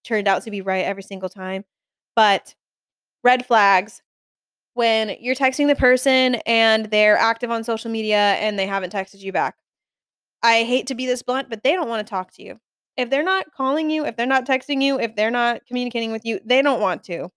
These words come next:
Point blank, period. On what? If they're not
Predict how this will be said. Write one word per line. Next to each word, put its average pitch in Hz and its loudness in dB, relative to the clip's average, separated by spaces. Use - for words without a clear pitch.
Point 247 0
blank, 226 -2
period. 175 -4
On 233 2
what? 180 2
If - -20
they're 190 -2
not 202 0